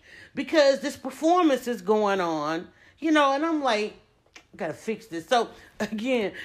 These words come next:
like I said, once he saw, once he saw that she wasn't alone, okay,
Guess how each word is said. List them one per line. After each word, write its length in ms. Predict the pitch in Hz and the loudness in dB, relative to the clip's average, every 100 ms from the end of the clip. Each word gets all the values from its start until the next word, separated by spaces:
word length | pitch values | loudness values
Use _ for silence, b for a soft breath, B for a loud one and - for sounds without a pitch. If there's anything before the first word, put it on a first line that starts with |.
| - | -4
like 200 | 214 202 | -2 -2
I 40 | |
said, 300 | 220 233 214 | -2 -2 -2
once 300 | 180 208 240 | -2 -4 -4
he 140 | 269 254 | -6 -6
saw, 440 | 233 214 196 190 - | 2 4 4 2 -4
once 220 | 214 214 | -6 -6
he 120 | 233 | -10
saw 360 | - 202 196 180 | -2 2 2 2
that 260 | 180 156 | -2 -4
she 240 | - 254 247 | -8 -8 -4
wasn't 440 | 202 196 180 170 - | 2 2 0 -6 -2
alone, 1000 | 180 175 190 208 170 151 139 151 254 - _ _ _ _ _ _ - | -2 2 2 2 0 -4 -6 -10 -12 -16 _ _ _ _ _ _ -2
okay, 440 | 190 190 180 180 | -2 0 -2 -4